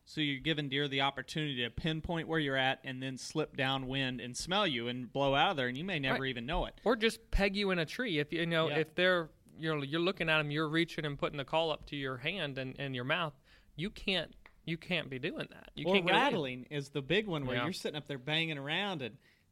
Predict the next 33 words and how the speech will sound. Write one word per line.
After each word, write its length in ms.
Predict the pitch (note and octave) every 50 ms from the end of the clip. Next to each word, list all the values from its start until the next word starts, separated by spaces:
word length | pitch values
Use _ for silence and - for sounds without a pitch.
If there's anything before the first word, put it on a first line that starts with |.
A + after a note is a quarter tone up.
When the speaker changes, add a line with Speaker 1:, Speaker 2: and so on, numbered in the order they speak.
| _ -
Speaker 1:
deer's 260 | D3 F3 G3+ F3+ D3+
looking, 400 | D#3+ E3 F3+ F3 - E3+ D#3+ D#3+
looking, 280 | F3 F3+ - E3 D3 D3+
looking, 260 | F3+ A#3 A3 F3 D#3
and 80 | C#3
all 140 | D3 D#3+ E3
of 40 | E3
a 40 | C3
sudden 220 | B2+ B2 A#2+ A#2+ C3+
Speaker 2:
Right. 60 | C3+
Speaker 1:
there's 160 | E3 F#3+ - -
something 200 | G3 D#3 - D3
moving 280 | D3+ E3 F3 D#3 D3+
around 240 | D#3 D#3 E3 E3 E3
up 80 | D3 -
in 40 | D3
the 60 | C3+
tree. 460 | - - - E3 F3 G#3+ A#3 B3 A#3 - _ _ _
"Oh, 280 | - F#3 G3+ G#3+ - - - -
no, 280 | E3+ E3+ F#3+ G3 G3 - -
that's 300 | E3 F3+ F#3+ F#3+ - F3+
a 60 | D#3+
silhouette. 520 | - - F3+ E3 D#3+ D#3 D#3 D3+ C#3+ -
That's 300 | C#3 D3 D#3+ D#3+ D#3 -
not 180 | E3 C#3 - C3
good. 140 | C3 B2+ A#2+
That's 180 | D3 D3 -
a 40 | -
predator. 380 | - C#3 B2 A#2 A2+ A#2 A2+ - C3+
I'm 140 | C#3 C#3
outta 160 | C3 A#2+ C3 C3+
Speaker 2:
Yep. 80 | B2 A2+
Speaker 1:
here." 100 | G#2